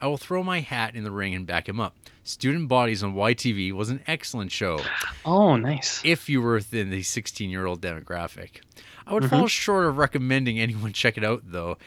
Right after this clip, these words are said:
Speaker 1: as that is best left to segments of the adult population who are on lists and are obligated to inform their neighbors of their current residence and registration status.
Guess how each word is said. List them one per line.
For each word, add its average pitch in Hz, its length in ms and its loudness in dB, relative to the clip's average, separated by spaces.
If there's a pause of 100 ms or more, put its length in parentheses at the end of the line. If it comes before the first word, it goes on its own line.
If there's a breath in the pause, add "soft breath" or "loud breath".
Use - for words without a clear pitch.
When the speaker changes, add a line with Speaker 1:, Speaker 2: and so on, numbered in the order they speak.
(160 soft breath)
Speaker 1:
as 107 200 -6
that 123 220 0
is 131 120 -2
best 110 300 -2
left 101 260 -2
to - 80 -10
segments 107 440 -4
of 104 80 -8
the 92 140 -6
adult 110 280 -4
population 113 580 0
who 113 100 -2
are 120 160 2
on 101 320 0 (480 soft breath)
lists 135 720 -4 (320 loud breath)
and 123 220 2
are 131 120 0
obligated 131 540 2
to 123 120 -2
inform 131 420 0
their 120 100 -2
neighbors 104 380 -2
of 98 60 -6
their 95 100 -4
current 117 360 -2
residence 101 480 -2
and 98 120 -6
registration 90 580 -4
status. - 640 -6